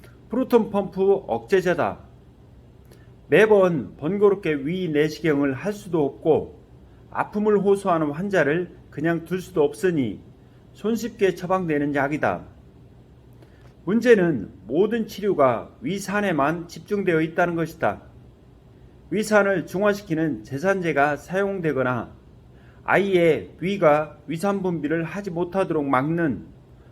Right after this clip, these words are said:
프로톤 펌프 억제제가 사용된다. 속쓰림 원인은 위산이 너무 많거나 강해서 그런 것이므로 위산을 중화시켜 묽게 만들거나 위산 분비를 막아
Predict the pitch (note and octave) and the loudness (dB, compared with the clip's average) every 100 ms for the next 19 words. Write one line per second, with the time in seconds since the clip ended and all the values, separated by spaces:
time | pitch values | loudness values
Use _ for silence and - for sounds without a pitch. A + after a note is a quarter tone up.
0 | - - A#3+ A#3+ G#3+ - F#3+ E3+ F#3 G3+ | -12 -4 -4 -2 -4 -2 -4 -2 -2 -2
1 | G3+ - - - G3 F#3 E3 D#3+ D#3+ F3 | -4 -14 -20 -4 0 2 2 2 0 -2
2 | F#3 F#3 F3 D3+ A#2 E2+ - - - - | -4 -2 -4 -2 -4 -4 -12 -20 -20 -20
3 | - - - - - - - - - - | -20 -20 -20 -20 -20 -20 -20 -20 -20 -20
4 | - - A#3+ C4 A#3+ G3 D#3 F3+ F3+ D#3+ | -14 -10 -6 -2 0 2 2 2 2 2
5 | C#3 G2+ - - - - - - - F3 | 0 -4 -12 -20 -20 -20 -20 -16 -6 -4
6 | A3 A3 F#3+ D#3 D#3+ D3+ C3 D#3+ D3 A#2 | 0 0 2 2 2 2 0 -2 -2 -2
7 | F#2+ D#2+ - - - - - - - - | -2 -8 -20 -20 -20 -20 -20 -20 -20 -20
8 | - E3 G3+ G#3+ G3+ F3 F3+ F#3 E3 C#3+ | -8 -2 0 0 -2 0 -2 0 -4 -4
9 | C#3 C3+ A#2+ E2+ - - - - D#3 F3 | -2 0 0 -4 -12 -20 -20 -8 -6 0
10 | G3 F3+ F3 F#3 G3+ G3 G3+ - B2+ F#2 | 0 0 -2 -2 0 0 -2 -2 0 -2
11 | - - - - B2 F3 E3+ G3 E3+ E3+ | -8 -20 -20 -12 -4 -2 0 0 0 0
12 | F3 D#3+ C#3+ C#3+ F3+ - - - - C#3 | 0 0 2 0 -2 -10 -20 -20 -10 -8
13 | F3 F3 E3+ F3 E3+ - G3+ G#3 F#3+ E3+ | -2 0 0 -4 -10 -6 -4 0 0 2
14 | C3 B2 C#3+ F2+ | 2 2 2 0